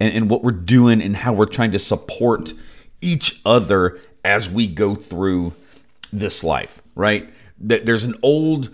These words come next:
saying that says, "Civilize the mind and make savage the body." And, and one of the things that means is we have to take care of ourselves physically.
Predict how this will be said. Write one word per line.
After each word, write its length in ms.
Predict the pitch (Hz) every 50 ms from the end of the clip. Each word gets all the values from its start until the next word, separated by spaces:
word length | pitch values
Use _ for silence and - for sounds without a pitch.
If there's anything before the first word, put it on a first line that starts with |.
| - _ -
saying 500 | - - - - 131 117 117 120 113 113
that 160 | 110 107 -
says, 320 | - - 113 101 95 90
"Civilize 680 | - - - 151 160 156 165 160 165 160 175 170 147 120
the 80 | 101 101
mind 680 | 95 101 104 107 113 117 117 117 117 117 113 113 117 - - _ _ _ _ _ _ _ _ -
and 180 | 113 113 107 101
make 160 | 95 85 -
savage 760 | - - - - 120 110 110 101 110 107 104 98 92 - - _ -
the 180 | - 85 80 92
body." 600 | 80 71 - 87 85 80 71 67 62 57 - - _ _ _ - _ - _ _ _ _ _ _ - - _ -
And, 200 | - 123 120 113 107
and 200 | 123 127 123 120
one 120 | 160 196
of 60 | 190
the 60 | 156 143
things 220 | - 147 135 117
that 180 | 131 127 - 120
means 220 | 127 123 120 101
is 140 | 113 98 95
we 180 | 101 131 156
have 420 | 143 - 95 - 135 131 - - -
to 100 | - 120
take 340 | - - - 123 117 - -
care 220 | - 120 113 101
of 100 | 101 95
ourselves 500 | 92 92 95 - - 101 90 85 82 80
physically. 580 | - - - - 87 76 73 73 - - 69 65